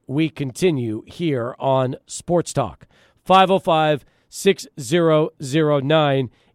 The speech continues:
gets you in and through to the show today. Uh, how was Miner Talk after the game?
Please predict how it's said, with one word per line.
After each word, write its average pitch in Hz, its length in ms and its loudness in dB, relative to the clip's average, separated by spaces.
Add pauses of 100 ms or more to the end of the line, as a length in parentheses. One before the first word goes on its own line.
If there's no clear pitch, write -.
gets 170 320 0
you 165 180 2
in 120 320 0 (300)
and 151 240 -2
through 151 440 -2
to 139 600 -4
the 123 100 -4
show 113 340 -6
today. 135 380 -4 (260)
Uh, 214 300 2
how 277 200 6
was 269 260 4
Miner 190 300 4
Talk 165 300 4
after 156 260 2
the 131 80 -2
game? 117 200 -6